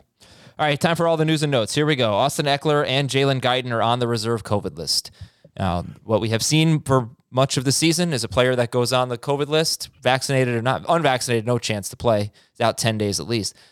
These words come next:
Um, but, uh, vaccinated usually does not come off in time for the game, but they're trying to speed up the process to change the protocols a little bit. We will see. Eckler right now is on the covid list.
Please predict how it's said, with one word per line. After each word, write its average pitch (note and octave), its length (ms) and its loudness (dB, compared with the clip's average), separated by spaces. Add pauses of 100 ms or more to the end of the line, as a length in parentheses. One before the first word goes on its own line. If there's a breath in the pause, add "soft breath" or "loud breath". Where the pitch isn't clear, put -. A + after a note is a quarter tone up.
(180 soft breath)
Um, G#2 460 0 (120)
but, A2+ 320 2 (400)
uh, G#2 460 0 (320)
vaccinated C#3+ 520 0
usually D3+ 240 0
does C3 140 2
not B2 200 2
come A#2+ 180 2
off G2 220 0
in G2+ 80 -6
time G2 180 -2
for A2 100 -6
the C#3+ 60 -8
game, D#3 180 0 (200)
but - 180 0
they're A#2+ 120 0
trying B2 220 0
to A2+ 40 -4
speed B2 260 -4
up A#2+ 140 0
the A#2 60 -6
process A2 460 0
to - 60 -14
change A2 220 -4
the - 60 -16
protocols A2 480 2
a - 20 -4
little A2 140 0
bit. G#2+ 200 0
We A#2 140 -2
will A2 120 0
see. F2+ 300 -4
Eckler A#2 300 0
right A#2 180 2
now G#2+ 220 0
is A#2 180 0
on G#2+ 320 0 (340 loud breath)
the A2 80 -2
covid A2 340 0
list. F#2 360 -6